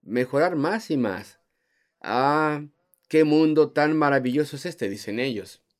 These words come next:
Y Pablo dice, "No, qué mundo tan triste, tan lamentable". ¿Por qué? Porque los días son malos. Los días son malos.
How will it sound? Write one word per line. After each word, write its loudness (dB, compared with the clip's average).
Y -6
Pablo 0
dice, -4
"No, -6
qué 0
mundo -2
tan -6
triste, -10
tan -8
lamentable". -10
¿Por -8
qué? 0
Porque -4
los -4
días -4
son -8
malos. -6
Los -2
días 0
son -6
malos. -10